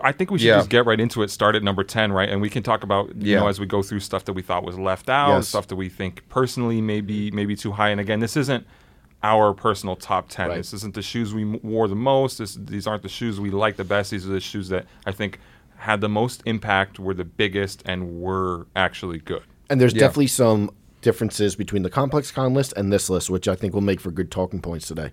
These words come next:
Speaker 2: Yeah.
Speaker 1: Yeah, so we're reflecting again. We're going off the latest Complex sneakers, top sneakers of twenty nineteen list.
Speaker 3: And that
Speaker 2: Yep.
Speaker 3: list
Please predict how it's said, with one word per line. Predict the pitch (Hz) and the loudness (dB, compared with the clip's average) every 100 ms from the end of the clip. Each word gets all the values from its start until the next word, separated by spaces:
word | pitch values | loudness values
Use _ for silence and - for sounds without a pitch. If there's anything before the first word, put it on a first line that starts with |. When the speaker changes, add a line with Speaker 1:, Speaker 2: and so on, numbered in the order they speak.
| - | -6
Speaker 2:
Yeah. | 104 | 0
Speaker 1:
Yeah, | 92 | 0
so | 87 - | 0 0
we're | 101 131 | 2 2
reflecting | 139 - 127 - 110 | 2 0 -2 -2 -4
again. | 101 98 95 | -2 -2 -2
We're | 95 | -2
going | 104 107 101 | -2 -2 0
off | 95 95 - - _ - | 0 -2 -10 -20 _ -8
the | 92 | -2
latest | 98 104 107 101 - | 0 2 -2 -4 -14
Complex | - 131 127 127 113 - | -2 -2 0 0 -2 -4
sneakers, | 117 101 101 98 - - - - - - | -6 -2 0 -2 -4 -14 -20 -20 -20 0
top | 123 117 | 2 2
sneakers | - 107 101 101 92 | -2 -4 0 -2 -2
of | - 92 87 - - - _ - | -4 -4 -4 -8 -20 -20 _ -12
twenty | - 101 | -2 0
nineteen | 95 90 - 92 85 | 0 -2 -4 -6 0
list. | 104 | 4
Speaker 3:
And | 101 | 6
that | 107 104 | 6 8
Speaker 2:
Yep. | |
Speaker 3:
list | 117 104 - | 8 6 0